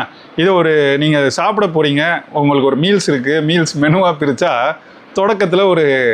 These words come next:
கொஞ்சோண்டு அணில் சிக்ஸ்டி ஃபைவ் ஒண்ணு வச்சாங்க. வச்சுட்டு அப்பவே சொன்னாரு, "இவனுங்க இதை வெட்டி ஒட்டி, இது வந்து கொஞ்சம், கொஞ்சோண்டு ஓரமா ஒண்ணு பேசினாலும் இதை தான் முக்கியமான செய்தியா காமிச்சு நம்ம பேசின மத்த எல்லாத்தையும் மறைச்சிருவானுங்க, அதனால அது வேணாம்"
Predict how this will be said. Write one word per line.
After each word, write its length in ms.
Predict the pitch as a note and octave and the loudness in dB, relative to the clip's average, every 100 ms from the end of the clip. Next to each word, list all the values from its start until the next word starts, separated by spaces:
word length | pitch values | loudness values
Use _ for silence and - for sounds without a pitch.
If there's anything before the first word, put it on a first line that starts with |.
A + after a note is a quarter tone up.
| G#2+ - - - | 0 -4 -8 -2
கொஞ்சோண்டு 380 | F3 F#3+ G3 D#3+ | 0 2 0 -2
அணில் 340 | C#3 F3 E3 C#3 A#2+ G#2 G#2 | 0 0 0 2 0 -2 -8
சிக்ஸ்டி 320 | - D#3+ - | -6 -4 -2
ஃபைவ் 220 | - C#3+ A#2+ | -2 0 0
ஒண்ணு 220 | A2+ A2 G2 - | 0 -2 -4 -4
வச்சாங்க. 400 | C3 A#2+ C3+ G#2+ B2 F#3 - - - - | -4 -2 -4 -2 -4 -6 -10 -20 -20 -6
வச்சுட்டு 320 | C#3 D3 E3+ | -4 -2 -2
அப்பவே 380 | E3+ C#3 E3+ F#3+ | -2 0 0 0
சொன்னாரு, 440 | F#3 E3 D3 C#3 G3 - - | 0 -2 0 0 0 0 -2
"இவனுங்க 320 | D3+ D3+ C#3+ C3+ | 0 0 0 0
இதை 180 | D3+ F3+ | 2 2
வெட்டி 420 | E3 D#3+ D3+ G#3 | 0 -2 -2 0
ஒட்டி, 420 | G3+ D#3+ D3+ G#3 A3 G#3+ F3 - - - | 2 2 0 -2 0 0 -2 -8 -20 -4
இது 140 | C#3+ D3 | 0 0
வந்து 200 | D3 A3 G#3 | 2 2 2
கொஞ்சம், 420 | F3 D#3 D3+ C#3 - | 2 0 0 -2 0
கொஞ்சோண்டு 540 | D3+ F3 G3+ A3 G#3+ F3 C3 | 2 2 2 2 2 0 0
ஓரமா 440 | C#3+ F3+ G#3 G3 A3+ | 0 2 0 0 0
ஒண்ணு 200 | G3+ E3+ | 0 0
பேசினாலும் 520 | D3 E3+ F3 D#3 E3+ | 0 -2 -2 -2 0
இதை 160 | G3 D#3 | 0 0
தான் 140 | D3+ F3+ | 0 0
முக்கியமான 460 | D#3 C3 E3+ F3 | -2 -2 -2 0
செய்தியா 360 | F3+ D3+ C#3+ D#3+ | 0 0 0 -2
காமிச்சு 480 | C#3+ C#3+ D#3+ F3 F3+ | -2 -2 -2 0 0
நம்ம 260 | D3 C3+ B2 | 0 0 0
பேசின 340 | D#3 E3 E3 | -2 -2 -2
மத்த 180 | C#3 C3+ | -2 0
எல்லாத்தையும் 440 | C3+ C#3+ C#3+ E3 | 0 0 -2 -2
மறைச்சிருவானுங்க, 500 | D3 D#3 D3 C3 D3+ | -2 -2 -2 -2 0
அதனால 260 | D#3+ C#3 D3+ | -2 -2 -2
அது 160 | C#3 A#2+ | 0 0
வேணாம்" 440 | C3 D#3+ D#3+ A3+ | 0 0 0 -2